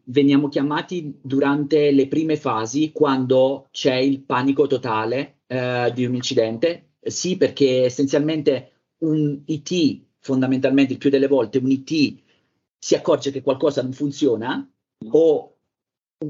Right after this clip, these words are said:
Speaker 1: qualcuno non riceve le mail, e da lì i-,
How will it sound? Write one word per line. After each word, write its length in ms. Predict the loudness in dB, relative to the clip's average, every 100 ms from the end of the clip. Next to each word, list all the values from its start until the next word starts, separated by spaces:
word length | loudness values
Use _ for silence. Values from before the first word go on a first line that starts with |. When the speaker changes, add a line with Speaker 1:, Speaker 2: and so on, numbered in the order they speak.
| -10
Speaker 1:
qualcuno 520 | -2 -2 0 -2 2
non 140 | 2 2
riceve 320 | 0 0 2
le 120 | 2
mail, 600 | 2 0 0 -2 -2 -6 -2
e 260 | 2 2
da 120 | 0
lì 420 | 0 0 0 -2 -6
i-, 240 | -6 -6